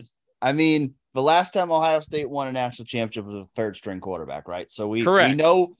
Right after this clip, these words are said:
Speaker 1: we know that it is something that's possible. I mean, it's, it's such a hard question to answer because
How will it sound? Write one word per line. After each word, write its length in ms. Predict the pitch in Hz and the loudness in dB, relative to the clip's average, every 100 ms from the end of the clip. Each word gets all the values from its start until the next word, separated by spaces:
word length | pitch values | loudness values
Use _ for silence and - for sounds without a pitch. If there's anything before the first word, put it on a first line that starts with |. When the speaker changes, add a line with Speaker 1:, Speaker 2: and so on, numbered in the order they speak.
| 226 | -12
Speaker 1:
we 240 | 123 160 190 | -4 0 4
know 440 | 196 226 226 220 | 6 8 8 6
that 200 | 180 196 | 2 0
it 140 | 165 - | 0 -4
is 280 | 160 170 160 | -2 -2 -4
something 560 | - 151 151 147 139 | 0 0 2 0 0
that's 200 | 123 113 | 0 -4
possible. 720 | - - 151 143 123 104 98 85 | -6 0 2 2 0 -6 -6 -4
I 40 | |
mean, 200 | 120 127 | -2 -2
it's, 160 | 127 - _ _ _ | -4 -8 _ _ _
it's 260 | 151 - - | -6 -6 2
such 300 | 185 185 190 | 4 4 2
a 80 | |
hard 340 | 156 160 156 143 | 0 2 2 2
question 420 | 151 143 - 127 | -2 -2 -2 -4
to 100 | 120 - | -6 -4
answer 420 | 135 135 127 113 | -4 -4 -2 -4
because 640 | 107 113 110 - 120 113 | -2 -2 -2 0 2 2